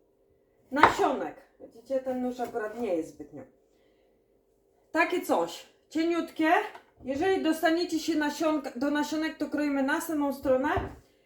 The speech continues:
I tak samo kroimy wszystko. Wszystkie warzywka kroimy na cieniutkie plasterki. Ma-, rzodkiew, pi-, y, ten, no, paprykę, e,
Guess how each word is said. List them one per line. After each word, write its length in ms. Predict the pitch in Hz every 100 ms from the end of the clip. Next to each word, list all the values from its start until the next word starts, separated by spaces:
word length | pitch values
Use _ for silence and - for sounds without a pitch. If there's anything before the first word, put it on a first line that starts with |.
| _ _ _ -
I 120 | 294
tak 180 | 349 349
samo 280 | 349 302
kroimy 480 | 302 302 302 285 285
wszystko. 500 | - 320 - - -
Wszystkie 440 | - 381 392 370 302
warzywka 460 | 311 294 - 269
kroimy 400 | 254 320 330 311
na 140 | 294 269
cieniutkie 580 | 277 311 440 453 392
plasterki. 680 | - 349 - - 202 - 196 220
Ma-, 200 | 285 240
rzodkiew, 760 | - 302 302 - 254 240 - -
pi-, 160 | 285
y, 220 | 254 262 -
ten, 380 | 220 180 160 - _ _ - _ _ _ _ _ - - - - -
no, 380 | 415 190 156 - _ _ _ _ - - - - _ _ _ _ _ _ - - - - _ _
paprykę, 1000 | 349 370 330 381 359 349 - 311 302 294 294 - _ _ - - _
e, 460 | 220 240 247 240